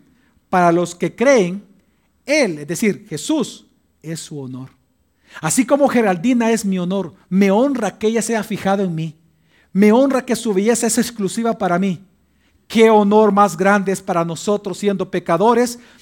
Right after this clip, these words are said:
que ahora nosotros podemos ver a Jesús y contemplar su hermosura exclusiva para nosotros, la novia y la esposa de Cristo. Qué honor más grande para nosotros.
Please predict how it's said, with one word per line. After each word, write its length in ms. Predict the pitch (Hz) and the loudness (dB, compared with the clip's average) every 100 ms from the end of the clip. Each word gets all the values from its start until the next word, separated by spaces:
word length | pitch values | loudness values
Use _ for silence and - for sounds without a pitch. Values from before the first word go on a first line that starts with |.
| - - | -20 -2
que 100 | 190 | 2
ahora 180 | 208 | 4
nosotros 600 | 214 208 - 220 220 202 | 2 0 -2 -4 -2 -6
podemos 520 | - 190 196 202 175 151 | -6 -2 0 0 -2 -2
ver 200 | 208 220 | 0 0
a 60 | |
Jesús 540 | - 214 - 233 - - - - | -2 -6 -4 -4 -6 -12 -10 -4
y 100 | 208 | 0
contemplar 680 | 208 190 190 180 202 214 | 0 0 -2 -4 0 0
su 120 | 208 214 | 0 -4
hermosura 480 | 202 190 - 208 | -4 -6 -4 -2
exclusiva 640 | 185 - 196 - 220 170 165 | -2 -2 -4 -2 -4 -4 -6
para 200 | 170 175 | -4 -4
nosotros, 640 | 170 - 185 175 151 143 _ _ | -6 -8 -8 -8 -12 -14 _ _
la 160 | 170 160 | -4 -4
novia 380 | 160 185 175 165 | -2 -4 -2 -4
y 40 | |
la 80 | 165 | -6
esposa 400 | - - 135 135 | -10 -14 -14 -12
de 120 | 131 | -14
Cristo. 360 | 117 104 - 110 _ _ _ _ _ _ _ _ _ _ _ _ _ _ _ _ _ | -14 -18 -20 -20 _ _ _ _ _ _ _ _ _ _ _ _ _ _ _ _ _
Qué 140 | - | 0
honor 480 | 254 247 202 220 214 | 4 4 4 4 4
más 180 | 196 160 | 2 2
grande 360 | 180 196 185 175 | 2 2 0 -4
para 220 | 156 156 | -6 -6
nosotros. 600 | 156 175 85 - - | -8 -12 -18 -20 -20